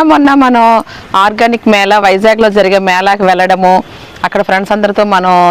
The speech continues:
ఎంజాయ్ చేయడము, ఆ మేళాలో ఆర్గానిక్ ప్రొడక్ట్స్ అన్నీ తెలుసుకోవడము, అక్కడ కొంతమంది రైతుల్ని కలవడము, అక్కడికి వచ్చిన విజిటర్స్ని కలవడం, ఇదంతా సందడి సందడిగా అయిపోయింది కదండి టూ డేస్ను. మళ్ళీ మనం ఎంత సందడి ఎక్కడ చేసినా సరే మరి మన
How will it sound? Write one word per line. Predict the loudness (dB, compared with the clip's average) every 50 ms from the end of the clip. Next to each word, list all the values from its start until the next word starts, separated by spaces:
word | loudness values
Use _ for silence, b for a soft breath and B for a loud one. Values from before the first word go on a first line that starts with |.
| 2 0 0
ఎంజాయ్ | 0 0 0 0 0
చేయడము, | 0 0 0 0 0 0 0 2 2 2 2 2
ఆ | 0 0 -2
మేళాలో | -2 -2 -2 -2 -2 0 0 0 0 -2
ఆర్గానిక్ | -2 -2 -2 -2 -2 -4 -4 -2
ప్రొడక్ట్స్ | -2 0 -2 -2 -4 -4 -4 -4
అన్నీ | -2 -2 -2 -2
తెలుసుకోవడము, | -2 -4 -6 -6 -4 -2 -2 -2 0 0 0 0 0
అక్కడ | 0 -4 -4 -4 -4
కొంతమంది | -2 -2 -2 0 0 0 0
రైతుల్ని | 0 0 -2 -2 -2 -2 -2 -2
కలవడము, | -2 -2 -2 -2 0 0 0 -2 -2 B B B B B B B B -6
అక్కడికి | -4 -2 -2 0 0
వచ్చిన | 0 0 0 0 0
విజిటర్స్ని | 0 0 0 -2 0 0 0 0 0 0 0
కలవడం, | -2 0 -2 -2 -2 -2 -2
ఇదంతా | -2 -2 -2 -2 -4 -4 -4 -2 -2
సందడి | -2 0 0 2 2 2 2 2 0 0 0
సందడిగా | -2 0 2 2 2 2 2 2 2 2 2
అయిపోయింది | 0 0 -2 -2 -2 -2 -2
కదండి | -2 0 0 -2 -2 0 0
టూ | 0 2 2
డేస్ను. | 0 0 0 0 0 0 2 0 0 -2 -4 B B B B B B B B B B -4
మళ్ళీ | -2 0 0 0 2 2 2
మనం | 2 2 2 2 0
ఎంత | 0 -2 -2 0
సందడి | 0 2 2 2 2 2
ఎక్కడ | 0 -2 0 0 0
చేసినా | 2 2 2 2 2
సరే | 2 2 2
మరి | 2 2 2
మన | 0 0